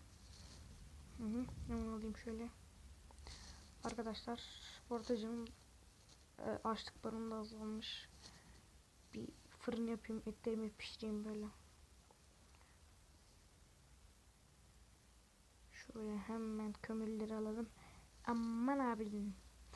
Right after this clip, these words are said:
Abilerim, ablalarım. Hiç şu anda bildirim geldi. Hiç bildirimlere falan bakmayacağım. Videoma devam edeceğim. Kapı çalıyor.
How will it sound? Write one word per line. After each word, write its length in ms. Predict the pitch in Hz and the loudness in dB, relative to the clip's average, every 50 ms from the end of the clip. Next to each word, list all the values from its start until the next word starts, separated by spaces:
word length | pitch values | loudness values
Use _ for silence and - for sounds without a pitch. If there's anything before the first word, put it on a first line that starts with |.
| - - - - - - - | -12 -14 -14 -16 -16 0 2
Abilerim, 560 | 233 233 226 226 220 226 233 233 233 247 247 233 | 4 6 6 6 6 8 8 8 8 8 6 6
ablalarım. 560 | 220 208 208 208 202 202 196 196 - 190 190 - - - - - - - - - - - - - - - - - - - - - - - - - - - - | 4 4 2 2 2 2 2 2 2 0 0 -2 -6 -12 -18 -18 -18 -20 -20 -20 -20 -20 -20 -20 -20 -20 -20 -20 -20 -20 -20 -20 -20 -20 -20 -20 -10 -8 -6
Hiç 80 | 214 - | -4 0
şu 120 | - 240 | 2 4
anda 120 | 233 233 220 214 - - | 4 4 2 2 4 6
bildirim 460 | 247 240 240 220 220 247 247 240 240 | 6 8 8 8 8 8 8 8 8
geldi. 260 | 233 233 226 226 247 | 6 4 4 6 6
Hiç 220 | 285 254 - - - | 6 6 4 0 -2
bildirimlere 480 | 220 226 220 240 220 226 226 226 226 | 0 4 6 6 6 6 4 4 2
falan 420 | 214 - - 226 233 233 220 220 202 | 2 2 2 4 4 6 4 4 4
bakmayacağım. 640 | 233 233 - - 262 254 247 220 226 226 233 226 233 - - - - - - - - - - - - - - - - - - - - | 2 2 2 2 4 4 4 4 4 2 2 0 -2 -6 -12 -18 -18 -18 -18 -18 -18 -18 -18 -18 -20 -20 -20 -20 -20 -18 -16 -6 -4
Videoma 420 | 247 233 240 247 233 233 233 233 226 | -2 4 4 6 6 6 4 2 2
devam 320 | 226 226 226 220 214 214 | 2 2 2 2 2 2
edeceğim. 340 | 214 208 - - 220 208 202 - - - - - - - - - - - | 0 -2 -4 -4 -4 -4 -4 -4 -8 -16 -20 -20 -20 -20 -20 -20 -8 -6
Kapı 320 | - - 254 240 - - - | 2 4 4 4 2 0 -2
çalıyor. 320 | - 240 220 226 226 | 0 0 2 2 0